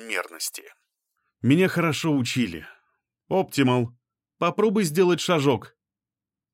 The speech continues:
Катер поплыл было носом вперёд, и тут же произошло перестроение труб.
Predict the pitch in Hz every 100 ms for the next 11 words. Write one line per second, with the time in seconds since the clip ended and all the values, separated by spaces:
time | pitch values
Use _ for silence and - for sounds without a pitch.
0 | - 113 127 147 127 - 107 - 131 127
1 | 107 104 107 117 110 98 90 - 98 92
2 | 147 - _ _ - _ _ 117 110 _
3 | 208 170 160 135 151 131 117 120 - 160
4 | 139 123 120 123 127 131 120 120 120 107
5 | 82